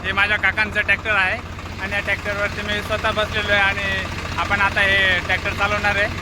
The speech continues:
पाठीमागं ट्रॅक्टरमध्ये तूर भरलेली आहे आम्ही आणि तूर आता आम्ही आमच्या घराकडे घेऊन जात आहोत. तिथे माझा भाचा पण आहे, सोनू,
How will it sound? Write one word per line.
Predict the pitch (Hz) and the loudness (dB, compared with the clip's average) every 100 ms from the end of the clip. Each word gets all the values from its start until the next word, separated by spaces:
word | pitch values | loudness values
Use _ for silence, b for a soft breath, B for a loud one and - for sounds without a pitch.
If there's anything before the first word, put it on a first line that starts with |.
| - - 196 | -6 0 2
पाठीमागं | 202 214 208 214 214 208 | 4 4 4 4 4 2
ट्रॅक्टरमध्ये | 202 196 220 220 220 226 240 - - - | 0 -2 0 0 2 2 0 -6 -8 -6
तूर | 247 262 | -2 0
भरलेली | 240 208 190 196 | 2 2 2 2
आहे | 196 185 | 4 4
आम्ही | 180 202 233 - - 165 | 2 -2 -6 -8 -6 -2
आणि | 185 202 | -2 -2
तूर | 233 220 | 0 2
आता | 202 208 | 2 4
आम्ही | 208 220 | 2 2
आमच्या | 196 190 190 | 0 0 0
घराकडे | 190 175 175 | 0 0 -2
घेऊन | 180 196 170 | -2 -2 -2
जात | 160 175 | 0 0
आहोत. | 147 - - - - - 202 | -2 -6 -8 -8 -8 -8 -2
तिथे | 214 | 0
माझा | 220 214 220 | 4 2 2
भाचा | 190 175 180 | 0 -2 -4
पण | 220 220 | 0 0
आहे, | 196 208 - - - - - - | 0 -2 -8 -10 -10 -10 -8 -6
सोनू, | 214 233 277 | -2 0 2